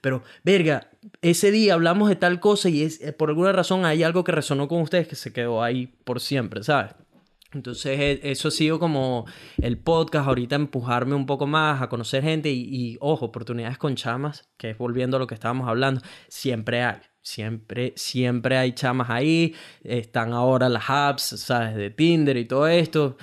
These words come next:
eh, que a mí honestamente no se me da muy bien porque no, no me gusta la escribidera, entonces, ¿sabes? Se me dan mejores cuando conozco a una persona en físico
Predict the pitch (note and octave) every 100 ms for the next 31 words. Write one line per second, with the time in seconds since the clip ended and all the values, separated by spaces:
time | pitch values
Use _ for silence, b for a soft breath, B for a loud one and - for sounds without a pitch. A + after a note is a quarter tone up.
0 | B B - B2+ B2+ A#2+ A2+ A#2+ A2+ C#3
1 | D3+ C#3 C3 C#3 C3+ C3 C3 B2+ A2+ A#2+
2 | D3+ F#3 D#3+ B2 D3 B2+ A#2+ B2+ B2+ D3+
3 | D3 D3+ D3 - C3 B2+ B2+ D3+ D#3+ C#3+
4 | C#3 A#2+ A#2+ C3+ C#3+ B2+ A#2 B2+ B2 B2
5 | C3 C#3+ D3+ C#3+ D3 C#3+ B2+ A2+ A2+ C#3+
6 | C3 - A#2+ A#2+ B2+ B2 A2 A#2 A#2+ C3
7 | B2 A#2 A#2+ A#2 A2 G#2+ D3 D#3 -